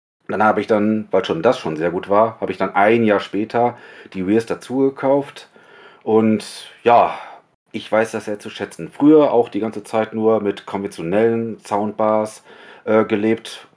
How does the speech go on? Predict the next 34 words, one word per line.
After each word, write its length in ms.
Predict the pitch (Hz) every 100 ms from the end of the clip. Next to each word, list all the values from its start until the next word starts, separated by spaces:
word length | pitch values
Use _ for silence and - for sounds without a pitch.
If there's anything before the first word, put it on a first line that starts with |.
| _
war 120 | 98
auch 100 | 101 -
zufrieden. 500 | 101 - 110 107 101
Das 140 | 90
war 100 | 95
immer 140 | 104 104
noch 120 | 92
besser 260 | 104 -
als 240 | 95 92 -
regulärer, 1200 | 98 98 98 101 101 98 95 95 98 95 95 95
äh, 320 | - - -
ich 60 | -
sag 100 | 98
mal, 100 | 95
Transistorradio-Ton 1400 | - 82 104 95 85 90 87 92 92 - 104 101 107 107
aus 140 | 101 92
diesen 260 | 98 90
Flachbildschirmen, 840 | 87 107 101 - 104 117 113 113 110 -
was 140 | 98
man 140 | 95 95
leider 320 | 95 95 92
heute 360 | 95 95 90 - -
hinnehmen 480 | - 98 104 107 110
muss. 240 | 120 117 - - _ _ _ _ _ _
Aber, 580 | 95 98 101 98 95 95 - - - - - -
ähm, 480 | 113 110 104 98 98
mittlerweile 800 | 113 107 98 101 117 123 127 120
habe 140 | 107 110
ich 80 | 104
mich 160 | 104
so 160 | 104 120
dermaßen 440 | 117 113 110 113
dran 180 | 104 107
gewöhnt, 600 | 104 98 104 104 - -